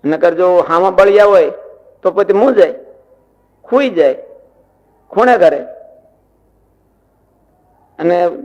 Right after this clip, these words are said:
જો કોક હરખું મળે તો એમાં ઓલી, અ, હમદર્દી વાળું તો એની પાસે રોવે, ખાય નહીં. આ બધાય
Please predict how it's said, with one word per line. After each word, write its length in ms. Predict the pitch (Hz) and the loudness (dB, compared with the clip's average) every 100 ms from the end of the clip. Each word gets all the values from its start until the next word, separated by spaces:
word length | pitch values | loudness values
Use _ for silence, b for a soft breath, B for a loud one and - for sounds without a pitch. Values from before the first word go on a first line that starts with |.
| - - | -20 -12
જો 180 | 151 180 | -4 0
કોક 180 | 196 156 | 0 2
હરખું 320 | 180 190 190 | 0 0 0
મળે 300 | 202 190 160 - - - _ _ _ _ - | 2 2 2 -6 -20 -20 _ _ _ _ -4
તો 120 | 165 | -2
એમાં 320 | 165 160 156 | 0 -2 -2
ઓલી, 440 | 160 160 156 135 113 | 0 0 -2 -4 -8
અ, 60 | - _ _ _ _ _ _ _ _ - - - - | -18 _ _ _ _ _ _ _ _ -20 -20 -20 -6
હમદર્દી 500 | 160 180 175 175 170 | -4 0 0 2 0
વાળું 300 | 156 139 127 - - - | 0 0 -4 -14 -20 0
તો 80 | |
એની 120 | - 175 | 0 2
પાસે 220 | 190 185 | 0 4
રોવે, 320 | 208 208 - - - - _ _ _ _ _ _ _ _ _ _ _ _ _ _ _ _ _ _ _ _ _ _ _ _ _ _ - 120 _ _ _ _ _ _ - | 4 4 0 -8 -20 -20 _ _ _ _ _ _ _ _ _ _ _ _ _ _ _ _ _ _ _ _ _ _ _ _ _ _ -20 -20 _ _ _ _ _ _ -6
ખાય 300 | 175 214 214 | 2 4 2
નહીં. 240 | 165 147 - - - _ _ _ _ _ _ _ _ _ _ _ _ _ _ _ - | 0 -8 -12 -20 -20 _ _ _ _ _ _ _ _ _ _ _ _ _ _ _ -2
આ 160 | 175 | -2
બધાય 520 | 190 180 160 156 156 | 0 2 2 2 0